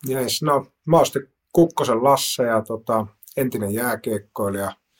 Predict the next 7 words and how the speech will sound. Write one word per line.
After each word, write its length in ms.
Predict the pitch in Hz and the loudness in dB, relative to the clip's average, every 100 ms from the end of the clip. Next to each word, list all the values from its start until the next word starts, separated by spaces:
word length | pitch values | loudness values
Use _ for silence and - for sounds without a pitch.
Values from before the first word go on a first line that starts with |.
| _ - - - - _ _ _ _ _ _ _ _ | _ -20 -20 -20 -20 _ _ _ _ _ _ _ _
Nykyinen, 500 | 156 165 170 160 156 104 - - | 2 6 8 8 4 -2 -12 -10
ö, 380 | 180 147 135 135 | 0 2 4 2
yrittäjä 540 | 165 160 147 - 143 131 | 4 4 4 4 2 4
kautta 480 | 135 123 - 139 107 - _ | 2 0 2 0 0 -4 _
sitten 520 | - - - 123 131 | -20 -14 -10 -4 -2
on 80 | 120 | -2
tuossa 320 | 113 - 123 | -2 -4 -4